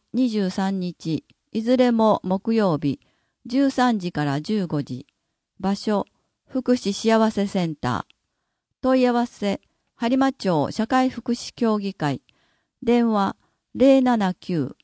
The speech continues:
四三五の一七一二。人権相談、常設相談。月曜日から金曜日、祝日を除く、八時三十分から十七時十五分。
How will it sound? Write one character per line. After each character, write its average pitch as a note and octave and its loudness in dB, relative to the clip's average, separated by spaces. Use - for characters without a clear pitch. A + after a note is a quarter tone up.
四 C4 2
三 G#3+ -2
五 F3+ -2
の C#3+ -2
一 A3 -6
七 G#3+ 0
一 D3+ -4
二。 D#3+ -4
人 B3+ 2
権 C4 2
相 G#3+ 0
談、 D3 -2
常 B3 -2
設 A#3 -6
相 D#3 -4
談。 G2+ -6
月 A#3 -2
曜 C4+ 4
日 G#3 -4
か E3 -2
ら D#3+ -2
金 G#3+ -4
曜 F3+ -2
日、 B2 -6
祝 B3 -2
日 A3+ -2
を G#3+ 0
除 F3 -4
く、 - -4
八 B3 -2
時 A3+ -2
三 A3+ 0
十 A3+ -2
分 F3+ -8
か D3 -6
ら C3 -6
十 A#3+ 0
七 A#3 0
時 E3+ -6
十 G3 -2
五 D#3 -2
分。 D#3 -6